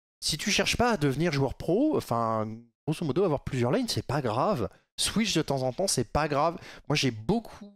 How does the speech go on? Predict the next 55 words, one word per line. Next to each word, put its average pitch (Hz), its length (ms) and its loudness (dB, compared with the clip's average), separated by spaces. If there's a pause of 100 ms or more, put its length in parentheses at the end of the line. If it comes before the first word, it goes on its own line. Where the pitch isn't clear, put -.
(120)
euh, 120 300 2
fait 127 260 0
de, 101 600 2
de 104 80 -4
swap 196 380 0
entre 120 260 -4
top - 280 -2
et 135 120 0
jungle 123 400 0
en 156 100 0
fonction - 400 -8
de 123 140 -4
ce - 80 -10
qui, 101 180 -4
euh, 104 340 -4 (280)
jouait 170 320 -2
et 117 100 0
avec 101 220 -2
qui 190 260 0
je, 160 80 -2
euh, 117 300 2
je 107 100 -2
jouais 135 160 -2
en 170 80 0
duo 160 160 0
queue. - 240 -8 (540)
Euh, 107 120 4
j'ai 123 400 2 (680)
typiquement 160 680 0
un 131 60 2
mid 131 200 -2 (120)
potable, 143 580 2 (360)
un 123 80 -4
peu 170 120 2
faible 101 340 -2
maintenant, 101 320 -2
mais 90 220 -6 (140)
il 120 80 -2
était 127 140 0
potable 127 360 0
à 107 60 4
l'époque 202 220 0
parce - 120 -6
que 117 80 -4
j'avais 104 220 -2
une 104 100 -8
grosse 135 300 -2
Orianna, 135 420 0
j'avais 117 280 -2
une 101 100 -4
Lux 127 240 -2
qui - 80 -4
était 82 100 -6
assez 104 240 -2
intéressante, 120 640 0